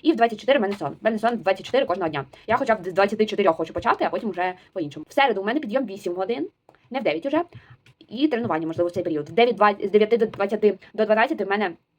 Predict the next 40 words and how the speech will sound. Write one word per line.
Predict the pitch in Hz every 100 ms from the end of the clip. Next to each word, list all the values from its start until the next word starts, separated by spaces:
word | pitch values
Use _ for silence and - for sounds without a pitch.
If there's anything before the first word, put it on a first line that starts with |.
| _
сайкл. | - 247 180 311 415 - _
Вівторок, | 220 269 294
до | 208
речі, | 220 226
в |
мене | 214 208
тренування | 202 196 202 190
немає | 240 185 175 339
через | - 180
те, | - 208 220 208
що | - 180
в |
мене | 185 190
там | 185 175 - _ _ -
урок | 202 190
по | 196
англійському, | 185 220 - 302 285 285 294 - _ -
і | 226 226 214
в | 180
мене | 196
в | 202
цей | 185
день | 196
просто | 196 190 175
тренування | 175 170 180
не | 175
поміститься. | 165 151 139 - 156 160 _ _ _ _ _
А | 208 208
інших | 202 262 320
тренувань | 240 233 220
там | 185
прикольних | 190 170 196 202
немає. | 185 180 139 143 160 _
Тому | - 196 190 165 135
вівторок | 175 254 208
в |
мене | 185 190
тренування | 160 160 214 175 147 -
тільки | 220 170
вдома. | 143 139 135